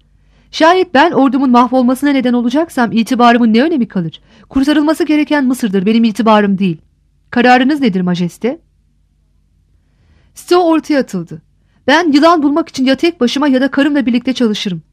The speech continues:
Şayet yüz kadar askerle birlikte gezintiye çıksaydım bir tek kobra bile görmezdim."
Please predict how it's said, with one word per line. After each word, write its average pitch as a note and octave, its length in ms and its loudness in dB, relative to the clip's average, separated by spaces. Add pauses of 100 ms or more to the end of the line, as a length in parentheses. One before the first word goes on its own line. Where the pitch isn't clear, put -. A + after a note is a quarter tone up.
(280)
Şayet F4+ 400 0
yüz F#4 140 -2
kadar D#4+ 200 -2
askerle C#4 480 2
birlikte C4+ 240 -2
gezintiye B3+ 480 0
çıksaydım D4 520 -2
bir D4+ 100 2
tek D4 200 -4
kobra B3+ 320 0
bile A3 120 0
görmezdim." E3+ 640 -4